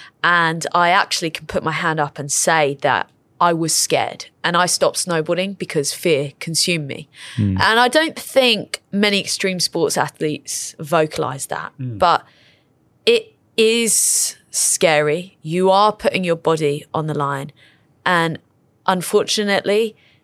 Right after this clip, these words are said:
Speaker 1: injury does happen. It's
Speaker 2: Mm.
Speaker 1: not a matter of if, it's when.
Speaker 2: Mm.
Speaker 1: And it's managing that to make yourself as bulletproof as possible so you can deal with impact. And I reached a point where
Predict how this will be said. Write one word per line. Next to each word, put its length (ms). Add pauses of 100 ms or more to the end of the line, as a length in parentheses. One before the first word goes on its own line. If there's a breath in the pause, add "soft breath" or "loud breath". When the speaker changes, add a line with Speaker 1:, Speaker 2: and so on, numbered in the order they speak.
(540)
Speaker 1:
injury 520 (240)
does 260
happen. 500 (180)
It's 300
Speaker 2:
Mm. 20
Speaker 1:
not 200
a 40
matter 380
of 120 (100)
if, 500 (380)
it's 280
when. 400
Speaker 2:
Mm. 360 (100)
Speaker 1:
And 160
it's 180
managing 540
that 220 (120)
to 120
make 280
yourself 400
as 120
bulletproof 600
as 80
possible 560 (380 loud breath)
so 160
you 140
can 160
deal 220
with 140
impact. 600 (520 soft breath)
And 260
I 120
reached 300
a 60
point 440
where 640